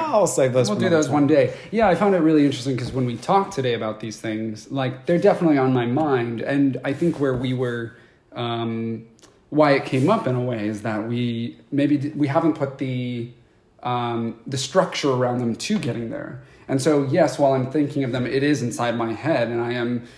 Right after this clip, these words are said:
Speaker 2: you know, considering these times, like, I think today we were like, "Oh, let's do something in March." And he was like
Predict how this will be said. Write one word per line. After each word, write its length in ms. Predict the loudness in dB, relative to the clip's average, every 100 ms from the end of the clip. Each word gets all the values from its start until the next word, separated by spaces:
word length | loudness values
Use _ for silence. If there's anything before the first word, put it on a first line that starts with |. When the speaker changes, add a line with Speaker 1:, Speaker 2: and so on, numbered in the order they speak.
| -10
Speaker 2:
you 100 | -4
know, 100 | -4
considering 840 | -4 -6 -2 0 0 0 0 -2 -4 -6
these 180 | -6
times, 300 | -2 -2 0
like, 200 | -2 -4
I 60 | -6
think 180 | -4 -4
today 280 | 0 0 0
we 100 | -2
were 120 | -2
like, 200 | 0 -2 -6 -18 -6 0
"Oh, 80 |
let's 160 | 0 0
do 80 | -2
something 240 | 0 2
in 100 | 2
March." 380 | 2 2 0 -2
And 100 | 2
he 80 | 2
was 140 | 6
like 180 | 4